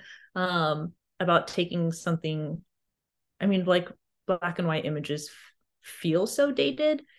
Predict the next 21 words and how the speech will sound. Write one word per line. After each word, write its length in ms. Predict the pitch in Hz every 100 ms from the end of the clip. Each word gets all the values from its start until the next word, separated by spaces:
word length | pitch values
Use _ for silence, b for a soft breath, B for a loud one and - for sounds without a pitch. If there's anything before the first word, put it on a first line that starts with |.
| b -
And 200 | 190 180
then, 240 | 170 170
like, 420 | 156 151 160 - _ _ _
even 220 | 208 190 175
though 120 | 165
I'm 280 | 156 156 - -
working 360 | 156 151 156
in 140 | 139 143
paint, 480 | - 214 175 143 - - _ -
so 180 | 156
it's, 120 | 160 160
like, 140 | 165
a 80 | 160
rendered 720 | 156 156 165 151 147 147 170 - _ _ _ _ _ _ _ _ _ _ _ _ _ _ -
form, 500 | - 180 135 143 165 B B B B _ -
um, 560 | 180 165 143 107 180 - _ _ _ _ _ _ _ _
bringing 240 | 180 180
them 180 | 170 165
in 100 | 165
color, 460 | 156 139 143 143 147
like, 340 | 139 135 -